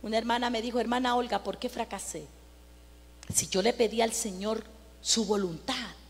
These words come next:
y oramos, ayunamos. Y yo no sé qué pasó".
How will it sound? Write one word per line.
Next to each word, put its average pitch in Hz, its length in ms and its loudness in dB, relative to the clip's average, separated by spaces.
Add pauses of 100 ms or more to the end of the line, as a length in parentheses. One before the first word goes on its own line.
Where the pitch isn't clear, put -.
(720)
y 240 200 4
oramos, 202 680 4
ayunamos. 214 840 4 (3250)
Y 170 80 -12
yo 208 140 -2
no 220 80 -4
sé 240 160 -2
qué 233 100 -6
pasó". - 420 -2